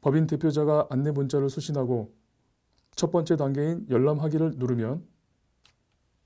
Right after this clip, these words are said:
다음 두 번째 단계에서 본인 인증 절차를 거치게 됩니다. 본인 인증 후 세 번째 단계에서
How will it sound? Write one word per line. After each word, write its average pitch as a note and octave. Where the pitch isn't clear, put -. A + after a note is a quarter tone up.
다음 D3+
두 D3+
번째 D3+
단계에서 C3+
본인 D3+
인증 D3
절차를 D3
거치게 D3+
됩니다. G#2+
본인 D#3+
인증 D3+
후 D3
세 -
번째 F3+
단계에서 C#3